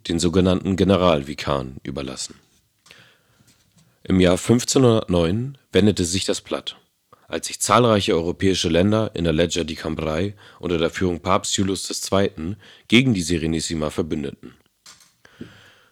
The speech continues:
Direkt im Anschluss an die Niederlage der Venezianer bei Agnadello in der Provinz Cremona geschah ein Verrat.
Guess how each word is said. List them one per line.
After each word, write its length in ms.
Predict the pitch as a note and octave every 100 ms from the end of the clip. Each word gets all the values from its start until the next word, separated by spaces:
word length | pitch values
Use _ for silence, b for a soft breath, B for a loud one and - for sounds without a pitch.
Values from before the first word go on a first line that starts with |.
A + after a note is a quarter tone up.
| B -
Direkt 260 | F2 G#2+ -
im 100 | B2+
Anschluss 560 | B2 D3 - F2 G#2+ -
an 180 | G2+ F#2
die 80 |
Niederlage 640 | G2 B2 C3+ D#2 C#2+ C#2 D2
der 140 | D#2+
Venezianer 680 | D2 D#2+ D#2 - D#2 D#2 F#2+
bei 140 | G2+
Agnadello 720 | - F#2+ F2+ G2+ A#2 F2 A2+ C3
in 80 | E2+
der 80 | E2+
Provinz 400 | - E2+ F2 -
Cremona 500 | G2 F#2 A2 F#2 F#2+
geschah 300 | G2+ F2 F#2
ein 140 | D#2+
Verrat. 540 | E2 F2+ D2+ C2 -